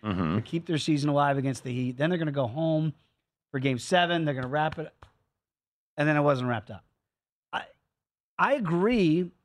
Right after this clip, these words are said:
Speaker 2: with Ryan, cer-, clearly in the assessment. They're the best team in the East, barring injury. We can't forecast that for the rest of the way in the regular season.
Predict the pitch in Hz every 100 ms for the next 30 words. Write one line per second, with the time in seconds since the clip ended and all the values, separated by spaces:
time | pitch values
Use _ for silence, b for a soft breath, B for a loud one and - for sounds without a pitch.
0 | - 151 143 175 185 135 147 175 - -
1 | - 254 - - 302 202 131 123 110 170
2 | 156 113 123 202 220 123 185 170 - 156
3 | 127 107 101 101 _ - _ _ 160 175
4 | 170 139 98 104 _ 127 117 156 147 -
5 | _ _ _ _ _ 151 - 143 123 -
6 | 127 117 120 117 113 - 107 101 _ 139
7 | 135 120 110 120 98